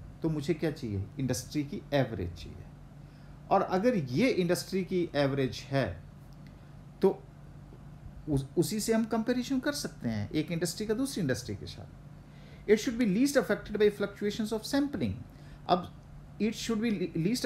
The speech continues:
affected by fluctuation of sampling का मतलब क्या है कि अगर मान लीजिए कि मैं एक पूरे पॉपुलेशन में से, पूरे डेटा में से एक सैंपल लूँ तो भी रिजल्ट सेम आए,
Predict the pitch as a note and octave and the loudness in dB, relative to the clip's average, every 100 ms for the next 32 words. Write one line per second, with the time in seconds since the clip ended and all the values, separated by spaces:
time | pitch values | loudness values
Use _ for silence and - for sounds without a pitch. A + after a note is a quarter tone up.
0 | F#3+ G3 - G#3 G#3+ G#3 G3+ - G#3 G3+ | 2 0 0 2 2 4 -2 0 0 2
1 | G3 F#3 G#3+ G#3 G3 G3 G#3 G3+ G3+ G#3 | 0 0 0 2 2 2 0 0 2 2
2 | D4+ - - - - - - - D#3+ D#3 | 0 -4 -16 -16 -16 -16 -10 2 2 2
3 | - D#3 D3+ F3+ B3 B3 E3+ D#3 D#3 D3 | 0 2 2 4 4 4 4 2 4 2
4 | C#3 F3+ F3+ F3 C#3+ B2+ D#3 F#3 - - | 4 2 4 2 2 4 4 2 -2 -4
5 | - E3+ - - - - - - E3+ G3 | 4 4 4 -12 -16 -14 -14 0 4 6
6 | A3 G#3+ D3+ C#3 B2+ B2+ - A#2+ A2 A#2 | 4 4 0 2 0 0 0 -2 -2 -4
7 | D3+ C#3+ G3+ A3+ G3+ B2+ A#2 A2 A2+ A2+ | -4 -4 0 2 4 2 2 0 -2 -4
8 | D3 C#3 - - - - F3+ B3 C4+ - | -2 -4 -6 -16 -12 6 8 8 2 -6
9 | - D#3+ C#3+ C#3 A#2+ A2 G2+ - - - | 0 2 2 2 0 0 -2 -6 -16 -16
10 | - - A#2+ C#3 F#3 G3+ G#3+ G#3 A3+ A3+ | -14 -2 2 6 6 6 4 2 0 2
11 | G#3+ A#3 | 2 0